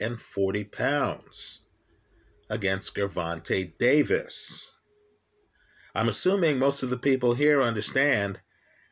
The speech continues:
that Keith Thurman is a bigger man than Gervonta Davis with a bigger punch, that they're fighting in a bigger weight class.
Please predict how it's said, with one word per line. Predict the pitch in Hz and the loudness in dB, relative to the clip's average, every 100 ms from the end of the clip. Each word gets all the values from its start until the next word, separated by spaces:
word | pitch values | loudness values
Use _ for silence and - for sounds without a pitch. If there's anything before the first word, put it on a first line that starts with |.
| _ _ _ _ | _ _ _ _
that | 98 104 | -2 -2
Keith | - 156 139 - | 0 0 0 -2
Thurman | 139 156 131 92 92 - _ _ _ _ _ _ _ _ _ - | 0 2 2 0 -2 -8 _ _ _ _ _ _ _ _ _ -4
is | 117 117 | -2 0
a | 101 87 | -2 0
bigger | 135 139 143 127 | 2 2 2 2
man | 123 147 170 113 | 2 2 2 0
than | 82 78 | -2 -2
Gervonta | 85 82 80 73 98 78 | -2 2 0 0 -2 -2
Davis | 87 82 87 110 - | 0 0 0 -2 -2
with | 110 | -4
a | 120 | -4
bigger | 87 110 120 | -2 -2 0
punch, | 123 - 175 180 - - - - _ _ _ _ _ _ _ - | -2 0 2 2 -2 -8 -10 -10 _ _ _ _ _ _ _ -4
that | 127 | 0
they're | 139 127 | 2 0
fighting | - 156 185 170 147 | 0 2 4 4 2
in | 143 | 0
a | |
bigger | 131 139 139 147 | 0 0 2 2
weight | 139 165 185 | 2 2 2
class. | - 131 98 - - - - | 2 2 4 0 -10 -12 -12